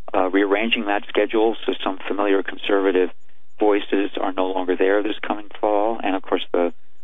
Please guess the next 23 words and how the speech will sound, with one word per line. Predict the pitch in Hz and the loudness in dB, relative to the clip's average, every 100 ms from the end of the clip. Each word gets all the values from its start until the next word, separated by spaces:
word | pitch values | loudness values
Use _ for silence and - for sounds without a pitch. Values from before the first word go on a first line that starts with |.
| - | -2
leading | 98 110 123 98 | 2 2 2 0
one | 90 92 | 0 0
is | 95 | 0
Sean | 87 - 92 85 | 0 0 0 0
Hannity, | 98 95 98 - 101 110 - - - - | 0 0 0 0 0 -2 -6 -6 -6 -2
who's | 101 90 | -2 0
hanging | 104 98 95 92 | 0 0 0 -2
on | 87 85 87 | 0 0 0
there, | 90 90 98 - - - - - - | 2 2 2 -2 -6 -6 -6 -6 -4
and | 92 92 90 90 | 0 0 0 2
also | 92 - | 0 0
Tucker, | 90 - - - - - 104 - - | -2 -2 -4 -4 -4 -2 -4 -2 -2
Tucker | 104 101 90 | -2 -2 -2
Carlson, | - 110 110 107 95 87 | -2 0 0 0 -4 -2
also | 95 101 - | -2 0 0
on | - 95 | 0 -2
in | 90 85 | -2 -4
prime | - 85 82 | -2 -2 -2
time, | - 90 87 87 - - - | -2 0 2 0 -4 -8 -4
the | - | -4
Fox | - 95 90 - | 0 -2 0 -2
Morning | 95 101 107 | -2 0 0
Show, | 101 107 98 | 0 2 2